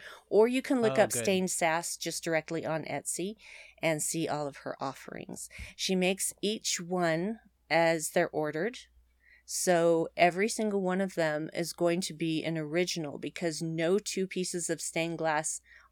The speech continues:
Speaker 1: artwork are ever alike. There are always tiny differences. So I'm
Speaker 2: She's so
Speaker 1: s-,
Speaker 2: good.
Speaker 1: she is amazing. She's so talented. So guys, please check out Suzanne's work.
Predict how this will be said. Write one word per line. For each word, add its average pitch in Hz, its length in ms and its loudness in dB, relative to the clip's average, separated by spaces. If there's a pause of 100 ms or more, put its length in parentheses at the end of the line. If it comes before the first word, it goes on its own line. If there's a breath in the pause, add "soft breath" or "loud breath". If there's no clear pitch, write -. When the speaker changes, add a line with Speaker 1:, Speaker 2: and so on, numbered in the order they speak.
Speaker 1:
artwork 151 360 2
are 156 180 -2
ever 156 300 0
alike. 143 580 -6 (380)
There 147 160 -2
are - 80 -6
always 151 440 -4 (380 soft breath)
tiny 156 380 -2
differences. - 880 -6 (540 loud breath)
So 147 540 -2 (160)
I'm 165 400 0
Speaker 2:
She's 139 260 -8
so - 180 -6
Speaker 1:
s-, 98 120 -2
Speaker 2:
good. 95 380 -4
Speaker 1:
she 240 180 6
is 185 160 8
amazing. 170 880 4
She's 156 260 -2
so - 440 4
talented. 139 640 -4 (480 loud breath)
So - 160 0
guys, 160 300 4
please 151 520 0
check 214 260 4
out 135 400 0
Suzanne's 135 760 -4
work. 135 300 -6